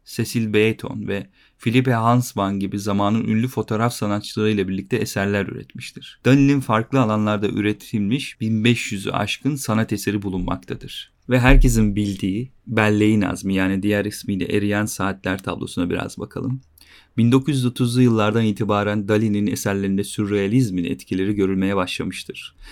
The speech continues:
Sürrealizm yani gerçek üstücülük bin dokuz yüzlerin başlarında Avrupa'da ortaya çıkar.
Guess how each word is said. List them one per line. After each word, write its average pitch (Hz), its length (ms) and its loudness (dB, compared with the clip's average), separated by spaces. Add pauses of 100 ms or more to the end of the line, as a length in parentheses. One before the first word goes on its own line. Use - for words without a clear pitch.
(180)
Sürrealizm 107 680 2
yani 98 280 0
gerçek 101 540 -2
üstücülük 98 760 -6
bin 107 200 2
dokuz 123 320 0
yüzlerin 113 420 2
başlarında 101 500 -2
Avrupa'da 104 440 0
ortaya 98 340 0
çıkar. - 460 -14